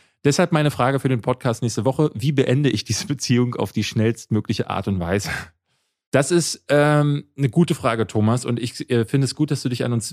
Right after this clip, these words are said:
äh, auch so schnell wie möglich gewendet hast. Ich kann nur sagen,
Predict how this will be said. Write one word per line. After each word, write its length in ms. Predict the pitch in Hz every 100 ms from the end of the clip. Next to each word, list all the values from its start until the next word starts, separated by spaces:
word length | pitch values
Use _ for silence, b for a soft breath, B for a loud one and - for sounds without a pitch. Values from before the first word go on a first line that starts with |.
| -
äh, 300 | 113 113 110 -
auch 120 | 120
so 80 | 120
schnell 260 | 120 120 131
wie 60 |
möglich 540 | 127 127 123 - - -
gewendet 340 | - 113 151 143
hast. 180 | 131 -
Ich 200 | 156 160
kann 180 | - 156
nur 120 | 147
sagen, 480 | 117 110 139 160 165